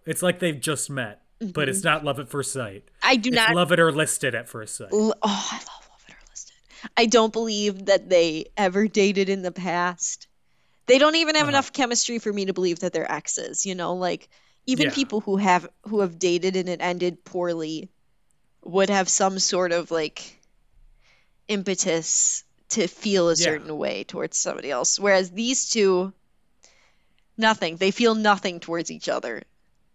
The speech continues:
Speaker 2: They just
Speaker 1: Yes.
Speaker 2: don't. They didn't even sit next to each other at the table read. Like, <laughs> that's the vibe I'm getting.
Speaker 1: <laughs> Uh, I do like that the movie, it goes along. It, it's longer than we would have hoped,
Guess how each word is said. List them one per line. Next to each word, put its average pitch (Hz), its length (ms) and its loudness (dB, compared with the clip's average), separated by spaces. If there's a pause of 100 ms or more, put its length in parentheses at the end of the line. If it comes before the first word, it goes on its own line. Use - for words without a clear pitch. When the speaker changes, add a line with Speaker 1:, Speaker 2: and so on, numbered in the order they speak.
(160)
Speaker 2:
They 208 180 -2
just 208 180 -2
Speaker 1:
Yes. - 60 -8
Speaker 2:
don't. 196 160 4
They 226 120 6
didn't 269 180 0
even 262 140 -2
sit - 180 -2
next 208 240 0
to 214 60 -2
each 208 140 -4
other 180 180 2
at 170 80 0
the 170 80 -6
table 165 360 -4
read. - 280 -12
Like, 196 240 4
<laughs> - 20 -6
that's 240 340 6
the 247 120 6
vibe 196 360 6
I'm 170 140 -2
getting. 196 920 0
Speaker 1:
<laughs> - 80 -20 (800)
Uh, 196 180 4
I 202 140 6
do 214 280 -2
like 233 300 0
that 185 240 -4
the 185 80 -2
movie, 170 540 -4 (200)
it 254 200 -2
goes 190 260 4
along. 127 460 -6 (260)
It, 226 240 0
it's - 520 0 (540)
longer 220 440 4
than 147 240 -2
we 123 320 -4 (440)
would 143 200 -6
have 117 140 -6
hoped, 277 360 0